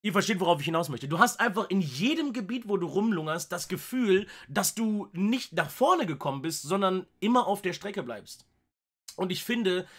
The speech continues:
dass, ja, es gehört zu der Lore und dies und das, aber da hätte man schon vor allem von einem Levelbereich von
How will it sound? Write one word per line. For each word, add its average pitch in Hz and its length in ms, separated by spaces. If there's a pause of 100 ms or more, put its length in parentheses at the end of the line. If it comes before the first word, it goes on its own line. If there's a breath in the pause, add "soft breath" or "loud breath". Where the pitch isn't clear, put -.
(140 loud breath)
dass, 175 340
ja, 151 400
es 151 160
gehört 170 240
zu 165 80
der 139 100
Lore 156 600
und 135 260
dies 185 220
und 156 100
das, 160 240 (320 loud breath)
aber 127 220
da 139 80
hätte 151 360
man 127 280
schon 131 240
vor - 200
allem 156 160
von 147 160
einem 131 120
Levelbereich 131 500
von 123 160